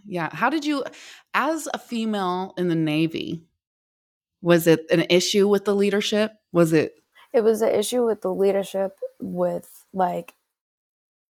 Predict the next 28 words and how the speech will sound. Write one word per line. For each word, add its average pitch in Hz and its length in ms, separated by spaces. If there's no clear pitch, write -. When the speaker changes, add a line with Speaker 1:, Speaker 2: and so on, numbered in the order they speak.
Speaker 2:
I'm 190 80
not 208 140
even 180 160
gonna 175 200
try 175 200
to, 165 280
I'm 214 140
not 175 160
in 165 100
the 165 60
Navy 160 240
no 160 100
more. 165 280
These 233 180
bitches 226 360
had 208 180
me 196 140
fucked 202 260
up. 214 260
Speaker 1:
Yeah. 165 200
Speaker 2:
That's 196 180
what 208 140
it 190 60
was. 208 320
And 196 160
it 190 80
wasn't 214 280
Speaker 1:
Yeah. 190 40